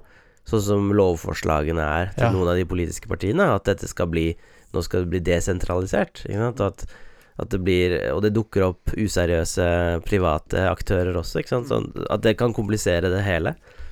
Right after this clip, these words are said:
Speaker 1: At det enda flere blir pusha inn i dette,
Speaker 2: Ja.
Speaker 1: i stedet for at det er et nasjonalt
Speaker 2: Og politikerne, de
Speaker 1: miljø.
Speaker 2: er jo, siden det meningsvinduet,
Speaker 1: Mm.
Speaker 2: eh, det betyr liksom det, det, det spekteret av meninger her, som er
Speaker 1: Mm.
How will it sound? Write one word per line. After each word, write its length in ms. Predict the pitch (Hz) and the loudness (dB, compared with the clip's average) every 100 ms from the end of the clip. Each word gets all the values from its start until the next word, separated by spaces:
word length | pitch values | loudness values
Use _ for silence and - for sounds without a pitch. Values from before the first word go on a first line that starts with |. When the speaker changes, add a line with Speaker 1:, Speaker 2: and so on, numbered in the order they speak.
| - | -6
Speaker 1:
At 180 | 110 - | -4 0
det 100 | 90 | 2
enda 640 | 101 87 160 175 185 165 147 | 2 4 4 4 2 0 0
flere 340 | 123 98 95 | 4 4 4
blir 240 | 95 90 - - - - | 2 -2 -4 -14 -20 -4
pusha 320 | - 104 - 92 | -2 0 0 0
inn 140 | 82 | 2
i 80 | 85 | -2
dette, 160 | 85 131 | 2 2
Speaker 2:
Ja. 80 | |
Speaker 1:
i 60 | 160 | 4
stedet 200 | 101 92 | 4 2
for 100 | 98 | 0
at 100 | 87 | 0
det 80 | 95 | 0
er 80 | 90 | 0
et 80 | 90 | -2
nasjonalt 760 | - 95 78 80 - - - - - - | -2 -4 -2 -2 -6 -14 -16 -16 -16 -4
Speaker 2:
Og 80 | - | 2
politikerne, 560 | 156 131 165 156 196 | 4 4 2 2 4
de 140 | 139 - | 4 6
Speaker 1:
miljø. 80 | 160 | 6
Speaker 2:
er 80 | 156 | 6
jo, 160 | 151 - | 2 0
siden 380 | 127 160 156 - - | 0 4 4 2 -2
det 300 | 147 147 147 - | 2 2 2 -2
meningsvinduet, 960 | 151 151 147 127 131 165 196 165 117 113 - - - | 2 4 6 4 2 2 2 4 4 2 -2 -14 -4
Speaker 1:
Mm. 380 | 123 95 80 - - - - - - | 0 0 -2 -4 -16 -20 -20 -20 -2
Speaker 2:
eh, 140 | 139 123 | 0 2
det 160 | 139 | 0
betyr 280 | 139 - 143 | 2 2 2
liksom 260 | 139 151 135 | 2 2 4
det, 180 | 147 - - - - - - | 2 0 -10 -20 -18 -18 -2
det, 280 | 147 147 139 - - - _ _ - - - | 2 2 0 -4 -20 -20 _ _ -20 -20 -2
det 100 | 143 | 0
spekteret 720 | - - 135 - - 165 175 147 | 0 2 2 2 0 2 4 4
av 100 | 143 | 6
meninger 420 | 143 131 123 160 | 6 6 4 4
her, 180 | 185 - - | 4 2 0
som 200 | 113 113 | 2 4
er 60 | |
Speaker 1:
Mm. 80 | 135 | 4